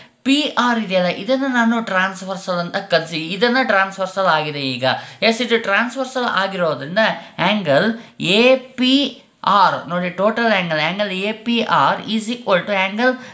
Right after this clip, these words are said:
P ಆರ್ ಡಿ ಆಗಿರುತ್ತೆ. ಯಾಕಂದ್ರೆ ಇವೆರಡು alternate angle ಆಗಿರುತ್ತೆ. ನೋಡಿ, ಇದು total angle, ಇದು ಈ angle, total angle ಇವೆರಡು ಏನಾಗಿರುತ್ತೆ?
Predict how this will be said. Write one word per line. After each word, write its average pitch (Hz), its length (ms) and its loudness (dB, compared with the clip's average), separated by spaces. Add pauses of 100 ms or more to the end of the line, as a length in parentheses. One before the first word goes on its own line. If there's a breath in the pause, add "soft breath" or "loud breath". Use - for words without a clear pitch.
(140)
P 220 200 4
ಆರ್ 202 240 4
ಡಿ 180 100 -4
ಆಗಿರುತ್ತೆ. 160 340 0
ಯಾಕಂದ್ರೆ 185 360 -2
ಇವೆರಡು 208 360 0
alternate 175 540 0
angle 160 360 -2
ಆಗಿರುತ್ತೆ. 139 320 -2
ನೋಡಿ, 160 200 -4
ಇದು 156 160 -6
total 190 600 2
angle, 143 360 -2
ಇದು 139 460 0 (260 loud breath)
ಈ 226 160 4
angle, 151 340 0
total 180 340 0
angle 170 300 0
ಇವೆರಡು 165 360 -2
ಏನಾಗಿರುತ್ತೆ? 180 880 0